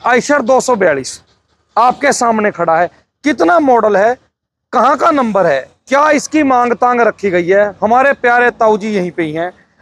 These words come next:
आ, हमारे ताऊ जी से बात करेंगे पूरी, तो ताऊ जी इसका रेट वेट सब कुछ जो कुछ भी है ताऊ जी बतावेंगे, ठीक है जी। लेकिन वही भाई कॉल करे बड़े भाइयों, मैं दोनों हाथ जोड़ के बेनती करूंगा जिस भाई को ट्रैक्टर की जरूरत हो, ठीक है जी।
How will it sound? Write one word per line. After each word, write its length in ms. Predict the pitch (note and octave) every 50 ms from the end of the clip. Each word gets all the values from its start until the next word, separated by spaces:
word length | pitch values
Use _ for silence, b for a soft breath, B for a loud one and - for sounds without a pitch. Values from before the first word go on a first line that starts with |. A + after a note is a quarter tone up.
| b
आ, 140 | - G#3 G#3
हमारे 320 | F3+ F#3+ G#3 A3+ A#3 B3 A#3+
ताऊ 260 | - B3 A#3+ B3+ C4
जी 120 | A3+ C4+
से 120 | A3+ B3+ C4
बात 240 | G#3+ G#3 F#3+ F3 -
करेंगे 300 | - F#3+ F3+ F#3 G3 G#3+
पूरी, 300 | - - G#3 G3+ A#3 B3 - _ _ _ _ _ _ _ _ _ _ -
तो 80 | C4 C4+
ताऊ 260 | C4 C#4+ C4 C4 C#4
जी 80 | B3 D4
इसका 220 | B3+ - - D#4
रेट 240 | D4 C4+ B3 A#3 A3+ G#3+ G#3+
वेट 200 | G3+ A3 A#3+ A#3+
सब 220 | - - B3 A3 A3+
कुछ 140 | C4 C4+ F#3
जो 140 | A#3+ B3 A3+
कुछ 200 | G#3+ A#3+ - G#3+
भी 100 | A3+ B3+
है 60 | B3+
ताऊ 240 | - - B3 B3+ C4+
जी 120 | C4 C#4+ D4
बतावेंगे, 480 | C4+ B3 - F#3+ F3 E3 D#3+ D#3+ E3 -
ठीक 220 | - B3 C#4+ C4+
है 80 | D4+ D4
जी। 160 | B3+ G#3+ D#3+ - _ _ _ _ _ b b b b b b b b G3
लेकिन 360 | A3 C#4 D#4 A#3+ D#4+ F4 E4+
वही 340 | C#4+ C4 C4 B3+ B3+ D4+ E4
भाई 220 | A3+ C4+ - - G3
कॉल 300 | - - C4 A#3+ A#3 G#3
करे 240 | - - F#3 F3+ F#3
बड़े 220 | E3+ F#3+ F#3 G3
भाइयों, 280 | F3+ F3 F3+ F#3 G#3 A#3+
मैं 120 | C4 C4+ A3+
दोनों 280 | B3+ B3 B3+ C#4 B3
हाथ 120 | A3 A#3 A#3
जोड़ 200 | F#3 A#3+ A#3+ A#3+
के 120 | A#3 B3 A#3
बेनती 320 | A3+ A3+ G#3+ - - G#3+
करूंगा 300 | - E3 D#3 F3+ A#3 C4
जिस 220 | G#3+ - D4 C4+ C#4
भाई 180 | B3 A#3 A3+ A#3
को 100 | G3+ A3+
ट्रैक्टर 320 | - - G3 - - - G3
की 120 | C4 C#4+
जरूरत 520 | A#3 C4 A3+ G#3 F#3+ E3+ C3 - _ -
हो, 120 | A#2+ A2+ - _ _ _ _ _ _ _ _ _ _ _ - - - - - - _ -
ठीक 180 | G3+ C4 A#3 C#4+
है 60 | C#4+
जी। 120 | A3+ -